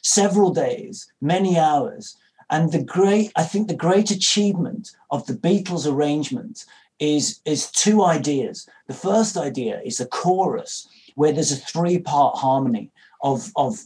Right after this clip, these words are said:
John, Paul, and George. It's sensational, and it's something that's absent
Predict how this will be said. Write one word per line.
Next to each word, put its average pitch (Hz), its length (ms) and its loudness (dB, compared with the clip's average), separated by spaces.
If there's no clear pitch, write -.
John, 147 520 2
Paul, 127 520 0
and 123 180 0
George. 127 380 0
It's 185 220 -4
sensational, 165 1120 0
and 156 140 2
it's 180 140 0
something 190 440 0
that's 151 280 -6
absent 151 600 -2